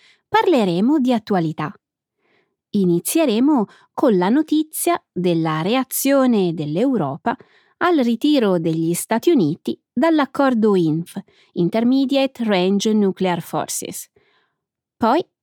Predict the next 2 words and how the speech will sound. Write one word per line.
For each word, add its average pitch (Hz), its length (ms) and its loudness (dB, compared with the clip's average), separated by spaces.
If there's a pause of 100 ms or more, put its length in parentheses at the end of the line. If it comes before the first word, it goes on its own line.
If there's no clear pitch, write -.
(380)
discuteremo 302 1000 2
dell'indignazione 185 1400 0